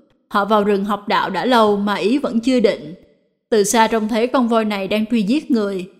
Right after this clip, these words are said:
các đạo nhân thương xót và cũng nghĩ rằng mình mạnh khỏe nên muốn đến cứu họ. Đức Phật đã từ xa trông thấy và sợ các vị bích su này sẽ bị voi thần giết chết,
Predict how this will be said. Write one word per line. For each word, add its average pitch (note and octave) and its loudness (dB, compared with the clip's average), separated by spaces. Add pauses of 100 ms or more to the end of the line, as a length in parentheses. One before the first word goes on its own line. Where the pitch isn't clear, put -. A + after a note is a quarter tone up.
(240)
các F4 -8
đạo - 2
nhân A3+ 0
thương A#3 0
xót A#3+ 2 (140)
và A3 2
cũng G#3 -4
nghĩ F#3 -4
rằng A3+ 0
mình F#3+ -4
mạnh D#3 -10
khỏe - -4
nên A#3 2
muốn A3 -2
đến A3 0
cứu A#3+ 4
họ. F3+ -2 (760)
Đức D#4+ 0
Phật - 4
đã - -2
từ A3 6
xa G#3+ 2
trông G#3+ 0
thấy A3 0 (100)
và A#3+ 6
sợ A#3 -2
các D#4 -4
vị F#3+ 0
bích C#4 -4
su B3+ -2
này G3+ -2
sẽ B3 -2
bị G3+ 2
voi A#3 0
thần G3 -4
giết C4 -4
chết, C4 4